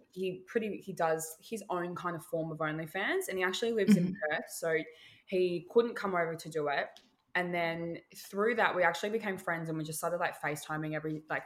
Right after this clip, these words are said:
Speaker 1: all the time, like, talking about it. And he was like, "Trust me, like, as soon as, like, my girls, like, that I shoot, do shoots with me, they end up having OnlyFans."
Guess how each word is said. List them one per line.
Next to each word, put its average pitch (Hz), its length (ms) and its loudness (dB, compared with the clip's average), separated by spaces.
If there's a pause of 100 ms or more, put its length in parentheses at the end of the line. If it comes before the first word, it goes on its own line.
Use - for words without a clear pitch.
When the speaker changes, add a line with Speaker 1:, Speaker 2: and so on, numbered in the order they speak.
(100)
Speaker 1:
all 175 140 -4
the 165 80 -4
time, 156 320 0
like, - 160 -4
talking 170 400 0
about 156 300 2
it. 156 180 4 (400)
And 190 120 2
he 190 120 2
was 185 180 2
like, 160 160 4
"Trust - 320 -2
me, 180 220 0
like, 175 180 2
as 175 140 -4
soon 190 200 0
as, 185 200 -2
like, 156 220 2 (340)
my 170 160 6
girls, 160 360 4
like, 151 160 0
that 156 120 -2
I 147 60 -2
shoot, 156 420 -2 (360)
do 165 140 -2
shoots 156 320 -4
with 156 100 -4
me, 160 140 0
they 160 80 2
end 151 240 0
up 147 100 0
having 165 220 0
OnlyFans." 156 580 -2